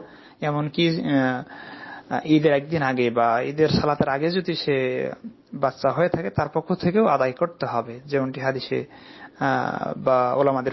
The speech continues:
ফতোয়া রয়েছে আর কি। এই জন্য অবশ্য এটি মূলত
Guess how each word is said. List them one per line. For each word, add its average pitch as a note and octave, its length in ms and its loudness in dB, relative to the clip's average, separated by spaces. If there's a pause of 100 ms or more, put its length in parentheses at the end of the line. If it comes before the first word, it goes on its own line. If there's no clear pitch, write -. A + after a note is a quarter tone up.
ফতোয়া E3+ 280 2
রয়েছে A#2 360 0
আর G#2+ 80 2
কি। F3+ 200 0 (500)
এই C#3+ 120 6
জন্য D#3+ 500 2 (580)
অবশ্য C3+ 380 2
এটি B2+ 600 0 (320)
মূলত D#3 440 0